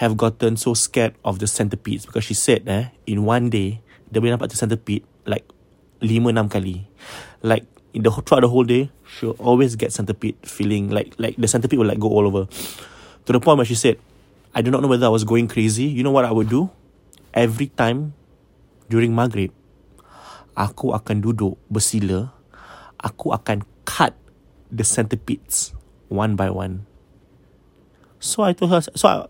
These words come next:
okay, so because it's, it's over dinner, right? So I, so I looked at her and I'm, and I'm like, "You cut it?" And she's like, "Yeah, I cut it." Because for me, it's like, I want it to die. I want it to die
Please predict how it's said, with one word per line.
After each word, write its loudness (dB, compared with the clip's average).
okay, -6
so 0
because 4
it's, 4
it's 6
over 8
dinner, 4
right? -2
So 0
I, 4
so 0
I 6
looked 0
at 0
her 2
and 4
I'm, 4
and 2
I'm 2
like, 2
"You 4
cut -2
it?" -2
And -2
she's -6
like, 2
"Yeah, -4
I -6
cut -6
it." -10
Because 0
for 2
me, 4
it's -2
like, 2
I 2
want 2
it -8
to 2
die. 0
I 2
want 4
it -2
to 2
die 4